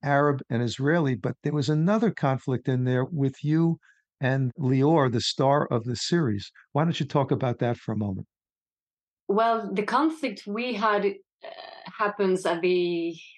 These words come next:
Speaker 2: let's say, the end. I mean, at the beginning, I, we fall in love, which is <laughs> some kind of conflict as well,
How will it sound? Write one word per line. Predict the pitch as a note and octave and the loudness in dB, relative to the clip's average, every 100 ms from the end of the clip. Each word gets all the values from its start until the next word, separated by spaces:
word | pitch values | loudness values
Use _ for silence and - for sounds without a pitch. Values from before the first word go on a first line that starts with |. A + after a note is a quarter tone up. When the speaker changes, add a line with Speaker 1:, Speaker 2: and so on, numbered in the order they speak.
| - | -14
Speaker 2:
let's | E3 E3 | -12 -10
say, | - E3+ | -4 -2
the | E3 F3+ | 0 0
end. | G3+ F#3 | 0 0
I | E3 | 0
mean, | F3+ | 0
at | G3 F#3+ | 0 0
the | |
beginning, | F3 F#3 G#3+ G#3 F#3+ | -2 0 0 0 -2
I, | E3 D#3+ D#3+ - D3+ D3 C3 - - - - - - - | -2 -4 -4 -8 -10 -10 -8 -10 -12 -14 -16 -14 -12 -4
we | F#3 F#3 - - | -4 -4 -8 -2
fall | E3+ | 0
in | E3 E3 | 2 2
love, | G3 D#3 C#3+ - - | 2 0 -2 -12 -14
which | E3 - | -10 -4
is | F3 D#3+ - - | -2 -2 -6 -8
<laughs> | F3+ B3 A#3 _ _ - - - | -8 -8 -12 _ _ -20 -20 -14
some | - F3+ | -6 -4
kind | - F3 | 0 2
of | F3+ - | 2 2
conflict | F3 F3+ - - | 2 2 0 -4
as | D#3 D3+ | -4 0
well, | D#3 D#3+ | 2 2